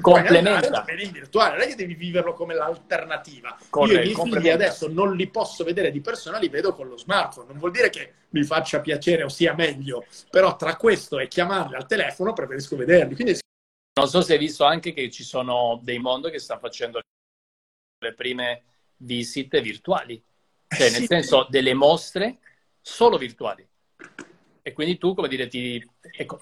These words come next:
Speaker 2: ripeto, la tecnologia, come dici tu, se aiu-, se complementa, no,
Speaker 1: Esatto.
Speaker 2: un'esperienza che tu puoi fare fisica, va benissimo, no, da questo punto di vista.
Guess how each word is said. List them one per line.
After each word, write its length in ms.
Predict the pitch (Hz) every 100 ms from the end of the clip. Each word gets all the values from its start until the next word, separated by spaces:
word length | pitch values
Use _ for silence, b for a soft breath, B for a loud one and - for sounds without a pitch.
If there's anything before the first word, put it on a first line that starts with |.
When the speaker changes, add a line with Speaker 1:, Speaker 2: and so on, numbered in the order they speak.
| _
Speaker 2:
ripeto, 420 | - 165 185 -
la 260 | 131 143 190
tecnologia, 840 | 185 185 180 180 170 143 123 120
come 160 | 120 123
dici 280 | 131 127 139
tu, 180 | 139 117
se 180 | -
aiu-, 280 | 120 127 165
se 320 | - - 151
complementa, 920 | 151 143 127 127 113 110 98 - 113 - _ _ _ _ _
no, 120 | 262
Speaker 1:
Esatto. 160 | - 233
Speaker 2:
un'esperienza 600 | 208 - 120 135 147 147
che 140 | 131
tu 120 | 117 117
puoi 160 | 139
fare 260 | 135 143 156
fisica, 540 | 143 175 269 - - -
va 140 | -
benissimo, 600 | 110 107 135 - 107 98
no, 100 | 117
da 80 | 123
questo 240 | 123 -
punto 220 | 107 104
di 100 | 104
vista. 340 | 104 98 -